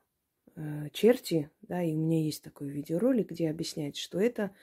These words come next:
духи чертогов, хранители чертогов. И они приходят, э, приходят иногда на землю, чтоб помочь, помочь людям в своих деяниях. Среди них есть и добрые, и злые силы,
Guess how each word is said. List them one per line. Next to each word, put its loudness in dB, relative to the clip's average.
духи 0
чертогов, -2
хранители 6
чертогов. -8
И 2
они 8
приходят, 4
э, 6
приходят 2
иногда 4
на 4
землю, 6
чтоб -4
помочь, 2
помочь 4
людям 4
в -2
своих -2
деяниях. 2
Среди 2
них 6
есть -4
и 0
добрые, 6
и -6
злые 2
силы, 0